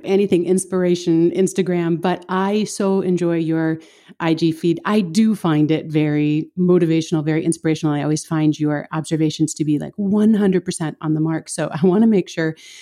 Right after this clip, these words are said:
to give that a plug and have, uh, folks who, who enjoy Instagram check you out. You're at Easy Wins Mitch. And it's, um,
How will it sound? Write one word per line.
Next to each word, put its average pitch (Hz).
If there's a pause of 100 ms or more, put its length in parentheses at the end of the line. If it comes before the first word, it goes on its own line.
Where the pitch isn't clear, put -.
(180)
to 220
give 220
that 202
a -
plug 170
and 165
have, 165 (200)
uh, 160
folks 175
who, - (120)
who 165
enjoy 175 (340)
Instagram 175
check 170
you 175
out. 156
You're 156
at 143
Easy 185
Wins 165 (120)
Mitch. 156 (340)
And 156
it's, 151
um, 147